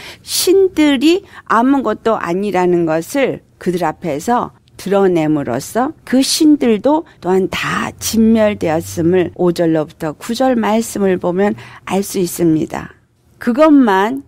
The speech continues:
한 것이 아니라 사 절을 보면 하나님께서 "애굽인을 잔인한 군주의 손에 붙이시리니 포악한 왕이 그들을 치리하리라." 이것이 주 만군의 여호와 말씀이라.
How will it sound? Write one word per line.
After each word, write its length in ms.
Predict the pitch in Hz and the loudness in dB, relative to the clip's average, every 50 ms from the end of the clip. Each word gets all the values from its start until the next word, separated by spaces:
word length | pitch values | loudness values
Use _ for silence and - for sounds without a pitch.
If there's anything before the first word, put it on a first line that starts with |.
| _ _ | _ _
한 220 | - - 294 285 | -6 -2 0 0
것이 300 | 262 247 214 202 - - | 2 2 0 -2 -2 -4
아니라 520 | 208 165 156 165 165 160 - 170 - 165 165 | -2 -2 -2 -2 -2 -2 -4 -4 -6 -4 -6
사 320 | - - - 254 269 302 | -6 -8 -8 -4 -4 -4
절을 300 | 302 - 339 320 311 285 | 0 0 0 2 2 0
보면 600 | 226 - 185 170 170 202 240 254 214 156 143 - - _ _ _ | 0 -2 -2 -2 -2 0 0 2 2 2 0 -2 -10 _ _ _
하나님께서 920 | - - 277 294 294 285 254 226 202 185 - 190 190 180 - 240 254 302 320 _ _ _ _ _ - | -4 0 2 4 4 4 4 2 0 0 0 -2 -2 0 -2 -4 -4 -4 -6 _ _ _ _ _ -2
"애굽인을 720 | 220 214 202 220 220 190 208 202 202 214 240 302 339 370 359 _ _ - | -2 -2 -2 -4 -4 -4 -2 -2 0 0 2 2 2 2 0 _ _ -12
잔인한 580 | - - 190 196 214 226 226 214 208 208 214 | -8 -4 0 2 2 4 4 4 2 2 0
군주의 480 | - - 285 285 294 294 - 294 294 277 | 0 -2 2 4 4 4 4 2 -2 -2
손에 560 | 269 - 269 233 226 220 220 226 226 226 - - - | 0 -2 0 2 2 2 2 2 0 -2 -4 -8 -6
붙이시리니 840 | - 277 254 - - 269 247 - - 202 208 190 196 220 233 226 - - - - | -6 -4 -4 -2 -2 -2 0 0 -2 0 0 2 2 2 2 0 -2 -6 -20 -20
포악한 580 | - - - 320 330 339 330 - - 302 262 226 | -16 -8 -4 -2 -2 -2 -2 -2 -4 -4 -2 0
왕이 320 | 190 175 175 180 180 180 | -2 -2 0 0 -2 -4
그들을 460 | 180 - 175 165 175 165 165 170 175 | -4 -8 -10 -6 -4 -2 0 0 0
치리하리라." 1400 | 170 - - - - - - 285 277 285 262 - 190 196 175 156 156 151 151 - - 69 60 55 - - - - - - - - | -2 -4 -6 -4 -4 0 2 2 2 2 0 -2 -2 -2 -2 -2 0 -2 -2 -4 -4 -6 -6 -6 -8 -12 -14 -20 -20 -20 -10 -8
이것이 480 | 180 175 190 185 - - 302 339 381 - - | -2 0 0 0 2 2 2 2 2 0 -10
주 240 | - - 196 190 175 | -6 0 2 2 4
만군의 600 | 170 160 143 156 160 156 156 156 170 196 220 233 | 2 2 2 2 2 2 2 2 2 2 2 2
여호와 240 | 220 190 180 180 185 | 2 2 2 2 0
말씀이라. 720 | 180 160 151 170 175 - - 170 165 156 156 - 151 151 | -2 -2 -4 -4 -6 -4 -2 0 0 0 0 -2 -4 -6